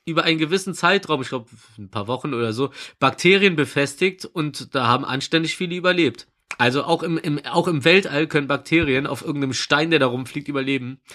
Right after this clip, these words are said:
<coughs> und Leben auf einen anderen Planeten bringen. Ich fänd's natürlich schöner, wenn's so gewesen wäre, dass Außerirdische hier auf die Erde gekommen wären,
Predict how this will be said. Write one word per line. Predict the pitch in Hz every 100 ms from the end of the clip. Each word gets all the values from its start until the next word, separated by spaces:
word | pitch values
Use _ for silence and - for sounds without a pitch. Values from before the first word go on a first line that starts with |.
| - - _ _ _ _
<coughs> | - 240 -
und | 143 120
Leben | 135 147
auf | 135 -
einen | 135 -
anderen | 175 147 151 147 - _ _ _ _ -
Planeten | 120 117 127 123
bringen. | 104 95 - - - -
Ich | 135
fänd's | 175 190
natürlich | 175 175 151
schöner, | 170 180 180 170 - - -
wenn's | 143
so | 151
gewesen | 160 160 151 156
wäre, | 156 151
dass | 135
Außerirdische | 165 160 180 160 160 156
hier | 165
auf | 156
die | 165
Erde | 156 156
gekommen | 151 156 156 156
wären, | 156 151 151